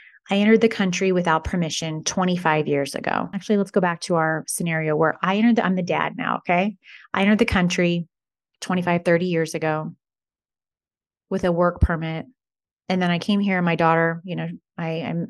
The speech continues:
I met someone and she had my daughter, and my daughter is the most important. She's twenty-two now. She's the most important person in my life. But my mom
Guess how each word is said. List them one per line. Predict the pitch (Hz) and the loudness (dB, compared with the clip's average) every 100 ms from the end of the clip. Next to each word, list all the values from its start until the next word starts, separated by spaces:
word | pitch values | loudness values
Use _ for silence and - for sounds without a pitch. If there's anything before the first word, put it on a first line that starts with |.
| 180 | -8
I | |
met | 160 165 175 | -4 -4 -2
someone | - 185 185 175 170 | 0 0 2 0 0
and | 151 156 160 _ _ _ _ _ _ _ _ | -4 -8 -12 _ _ _ _ _ _ _ _
she | - 180 | -2 2
had | 175 180 | 4 4
my | 175 | 4
daughter, | 170 165 165 165 | 4 4 6 4
and | 165 151 - - _ _ _ _ _ 190 | 2 -2 -10 -20 _ _ _ _ _ -2
my | 185 | 2
daughter | 180 185 | 4 4
is | 175 | 2
the | 180 | 0
most | 175 175 - | -2 -2 -4
important. | 175 185 175 175 | -4 0 0 -2
She's | - - | -8 -10
twenty-two | - 190 185 180 - 185 | -6 -2 -2 -2 0 0
now. | 175 170 165 165 175 | 0 0 -2 -4 -8
She's | - | -8
the | 185 | -4
most | 180 180 | -4 -6
important | 175 190 180 175 | -4 -2 -2 -4
person | 185 175 175 | -4 -2 -2
in | |
my | 170 165 | -2 0
life. | 165 165 165 - _ _ _ _ _ _ - | 2 2 -2 -6 _ _ _ _ _ _ -2
But | 185 214 | -2 2
my | 202 | 2
mom | 202 196 190 190 196 | 4 4 4 4 0